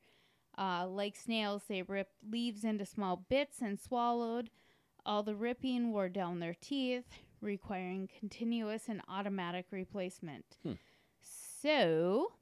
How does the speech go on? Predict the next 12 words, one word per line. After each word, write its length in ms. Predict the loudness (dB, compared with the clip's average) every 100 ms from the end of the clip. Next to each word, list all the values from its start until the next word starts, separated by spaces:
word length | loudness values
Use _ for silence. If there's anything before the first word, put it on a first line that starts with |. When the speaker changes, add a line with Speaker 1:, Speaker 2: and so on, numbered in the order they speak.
| _ _ _ _ _ _ _ _ _ -8
Speaker 1:
yeah. 220 | -6 -6 -12 _ _ _
Speaker 2:
<laughs> 60 | -10 -10 -10 -14 -12 -14 -14 -20 -20 _ _ _ _ _ _ _ _ _ _ _ _ _ _ _
She's 200 | -12 -4
learning 220 | -2 0
all 140 | 0 -2
kinds 260 | 0 0 0
of 80 |
things 260 | -2 -4 -4
today, 260 | -8 -6 -6
huh? 100 | -6
Speaker 1:
I 100 | -6
love 460 | -6 -2 6 8